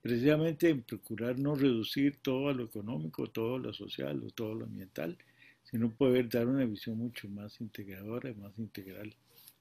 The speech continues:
y más sistémica. Eh, de esta manera esperamos que haya sido útil para todas las personas y un agradecimiento sobre todo a ustedes cuatro por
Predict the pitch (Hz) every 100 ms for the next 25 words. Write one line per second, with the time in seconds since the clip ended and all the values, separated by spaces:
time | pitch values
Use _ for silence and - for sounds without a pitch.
0 | - 101 98 98 - - 95 95 - _
1 | _ _ _ _ _ _ - 110 107 104
2 | 98 101 - 113 110 120 123 123 139 156
3 | - 107 104 117 - 117 110 - 117 113
4 | 117 - - - 110 101 98 _ - 113
5 | 117 117 - 98 - 151 180 - _ _
6 | _ _ - - _ - 131 113 110 123
7 | 139 143 120 101 113 107 104 127 110 107
8 | 98 95 113 117 - - 113 - 113 110
9 | - 117 110 - 107 104